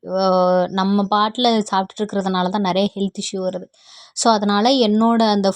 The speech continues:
ஃபுட்டு சாப்பிட்ற அந்த இது எல்லாமே totally சேஞ்ச் பண்ணிடலாம் அப்படின்ற மாதிரி மாத்திருக்கேன்.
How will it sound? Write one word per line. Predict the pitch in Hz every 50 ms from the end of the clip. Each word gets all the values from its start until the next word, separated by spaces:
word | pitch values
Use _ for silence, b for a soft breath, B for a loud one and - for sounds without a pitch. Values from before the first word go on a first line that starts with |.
| -
ஃபுட்டு | 233 226 208 202 202 220 214 190 - 202 - 208
சாப்பிட்ற | 190 196 196 - - 202 202 202
அந்த | 196 196 190
இது | 190 185 202
எல்லாமே | 202 196 190 185 190 190 208 214 208 - -
totally | 202 208 214 208 - 202 202 208 202 -
சேஞ்ச் | 196 196 196 - - 196
பண்ணிடலாம் | 185 185 185 180 175 175 185 185 185 185
அப்படின்ற | 180 175 175 190 190 190 180 190 180
மாதிரி | 175 175 180 202 196 208 262 262 254
மாத்திருக்கேன். | 226 196 185 180 180 - 180 185 180 - 175 170 - -